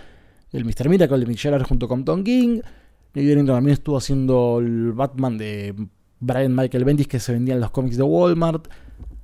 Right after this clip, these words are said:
Así que me pone muy contento que un gran dibujante, para mí, lo mejor de la Doom Patrol anterior, si bien me encantó lo que hizo Gerard Way a nivel guión, poder mantener todavía este excelso dibujante como Doom Patrol.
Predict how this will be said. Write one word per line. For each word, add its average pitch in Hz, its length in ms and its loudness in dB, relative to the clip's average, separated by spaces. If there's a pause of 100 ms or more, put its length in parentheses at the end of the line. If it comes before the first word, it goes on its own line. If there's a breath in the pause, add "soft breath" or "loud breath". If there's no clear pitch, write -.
(120)
Así 139 260 -4
que 156 220 2
me 139 300 2
pone 170 160 2
muy 170 140 0
contento 165 380 2
que 135 440 2 (880)
un 143 120 6
gran 156 140 6
dibujante, 139 340 4
para 117 140 -4
mí, 135 280 -6
lo 120 260 -2
mejor 147 540 0 (320)
de 110 540 -4
la 95 100 -6
Doom 117 120 0
Patrol 127 260 0
anterior, 123 540 0
si - 200 -10
bien 107 200 -8
me 107 80 -6
encantó 107 580 0
lo 120 120 0
que 113 60 -6
hizo 110 120 -8
Gerard 113 240 -8
Way 117 180 -4
a - 40 -4
nivel 120 160 -4
guión, 147 300 -2 (680 soft breath)
poder 147 260 2
mantener 147 440 2
todavía 135 380 2
este - 260 0
excelso 131 460 -4
dibujante 123 960 -2
como 110 200 -8
Doom 110 120 -8
Patrol. 117 380 -8